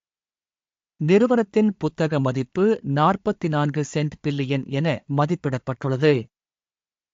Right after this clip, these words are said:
துணைப்பிரிவின் புத்தக மூலதனம் நாற்பத்தினான்கு பில்லியன் டாலர் ஆகும். பங்குச்சந்தை மற்றும் இருப்புநிலை மூலதனத்தின் பங்குகளை ஒப்பிடுகையில்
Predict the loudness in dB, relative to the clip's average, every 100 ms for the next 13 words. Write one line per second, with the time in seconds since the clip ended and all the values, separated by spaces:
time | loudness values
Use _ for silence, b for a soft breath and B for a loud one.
0 | 0 2 2 2 0 2 0 -2 -4 -4
1 | -2 -2 -2 -2 -2 -2 -2 -2 -4 0
2 | 2 2 -2 -6 -2 -2 0 -2 -4 -6
3 | -4 -4 -2 -2 -4 -2 -2 0 -2 -2
4 | -2 0 0 -2 _ _ _ _ _ _
5 | _ _ _ _ _ _ -2 2 2 0
6 | 0 -2 0 0 0 -2 -2 -2 -4 0
7 | 0 0 0 0 0 -2 0 0 0 -2
8 | -4 -2 -2 -2 -2 -2 0 -2 -2 -4
9 | -2 -2 -2 0 -2